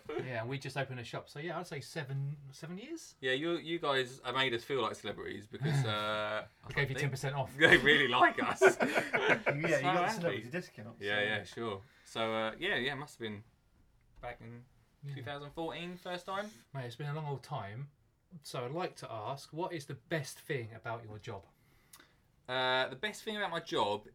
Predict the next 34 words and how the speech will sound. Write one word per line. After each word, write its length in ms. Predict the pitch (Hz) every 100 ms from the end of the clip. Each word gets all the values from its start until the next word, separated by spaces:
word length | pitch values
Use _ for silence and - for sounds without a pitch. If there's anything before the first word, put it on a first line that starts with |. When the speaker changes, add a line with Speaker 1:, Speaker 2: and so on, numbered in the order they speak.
| -
Speaker 1:
is 360 | 123 120 113 - 117 117
that 340 | 117 113 113 117
I 360 | 113 113 113 -
can 560 | 113 110 113 110 110 - _ _ _ _ _ _ _ _ _ _ - -
be 420 | 135 127 127 131 - _
creative 720 | - 135 127 120 - 98 98 107
and 160 | 107
do 200 | 110 117
whatever 240 | 110 107 107
I 40 |
want 360 | 107 104 101 110 - _ _ _ _ _ _ _ _ - _ _ _ _
and 360 | 107 104 104 - - _ _ _ _
can 160 | - 110
use 240 | 110 110
my 120 | 104
time 500 | 104 - 104 101 98 - _ _ _ _ -
as 100 | 101
I 40 | 98
wish. 460 | 98 107 - - _ _ _ _ _ _ _ _ _ -
Speaker 2:
Okay. 220 | 147 113 - _ _ _ _ _ _
And 140 | 123 131 -
because 380 | - 190 156 - -
part 180 | 170 156
of 60 | 120
it's 100 | 131
what 80 | 117
we 80 |
do, 180 | 117 120
we're 100 | 107
gonna 140 | 120 139
try 220 | - 123
and 100 | 117
ask 280 | 113 107
a 40 | -